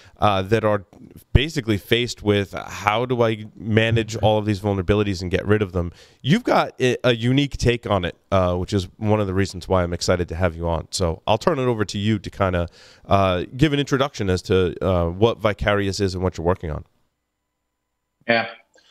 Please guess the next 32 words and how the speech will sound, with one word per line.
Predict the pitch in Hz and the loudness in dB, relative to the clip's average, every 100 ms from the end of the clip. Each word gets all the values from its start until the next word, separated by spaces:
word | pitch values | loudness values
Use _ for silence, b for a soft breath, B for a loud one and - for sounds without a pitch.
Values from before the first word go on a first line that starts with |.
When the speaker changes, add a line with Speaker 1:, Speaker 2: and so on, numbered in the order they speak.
| b b b _ - | b b b _ -6
Speaker 2:
Uh, | 117 110 110 | 0 2 2
thanks, | 135 135 - | 0 0 0
Paul. | 117 110 | 0 0
So, | - 117 117 117 | 2 4 6 4
uh, | 117 117 120 | 4 2 2
yeah, | 131 165 131 | 2 2 2
so, | - | 2
you | 117 120 | 2 2
know, | 127 127 - 117 | 2 2 0 0
uh, | 113 | 0
when | 110 123 | 0 2
we | 147 | 2
started | - 160 160 | 4 4 4
the | 127 | 2
company, | - 143 135 113 113 110 - | 2 2 2 2 0 -2 -2
uh, | 117 107 107 107 107 - _ - | 0 2 2 0 -4 -8 _ -4
one | 117 127 | 0 2
of | 127 | 2
my | 123 | 0
co-founders, | 139 139 117 110 104 - | 2 2 2 0 -2 0
Roy, | 123 117 107 | 2 2 0
which | 104 | -4
was | 117 107 | -4 0
on | 107 | 0
the, | 107 104 107 104 | 2 0 -2 -2
uh, | |
micro | 104 113 117 110 | 0 0 0 -2
interviews, | 113 123 107 104 101 | 2 2 2 2 0
uh, | - 104 110 - - _ _ _ - | -4 -2 -4 -10 -20 _ _ _ 0
uh, | 104 104 | 2 4
last | 117 - 135 | 2 2 4
week, | 135 - - | 4 2 -8